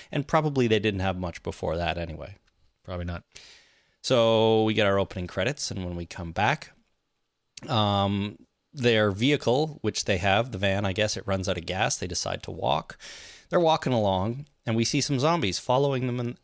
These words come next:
Speaker 1: them at a distance.
Speaker 2: Yeah, they're just, uh, they just wanna join. They're just joiners.
Speaker 1: They are.
Speaker 2: You
Speaker 1: They're
Speaker 2: guys are going someplace. We're going someplace. Why don't we just go together?
Speaker 1: Let's all go together. We'll make a little convoy out of it.
Speaker 2: Yeah.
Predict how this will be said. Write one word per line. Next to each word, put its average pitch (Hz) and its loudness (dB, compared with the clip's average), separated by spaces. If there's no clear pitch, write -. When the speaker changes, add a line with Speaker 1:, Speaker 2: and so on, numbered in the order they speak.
Speaker 1:
them 107 0
at 104 0
a 95 -4
distance. - -8
Speaker 2:
Yeah, 196 -2
they're 170 0
just, 156 0
uh, 147 4
they 139 0
just 170 0
wanna 139 2
join. 107 -2
They're 107 -2
just 117 -2
joiners. 110 0
Speaker 1:
They 107 4
are. 113 6
Speaker 2:
You 165 2
Speaker 1:
They're 214 6
Speaker 2:
guys 202 4
are 196 4
going 202 4
someplace. 196 4
We're 156 4
going 196 4
someplace. 190 2
Why 185 4
don't 185 4
we 175 6
just 165 2
go 151 4
together? 110 2
Speaker 1:
Let's 131 0
all 135 6
go 113 2
together. 95 2
We'll 82 -2
make 104 2
a 123 2
little 110 4
convoy 78 -2
out 82 -8
of 82 -8
it. 82 -12
Speaker 2:
Yeah. 95 -4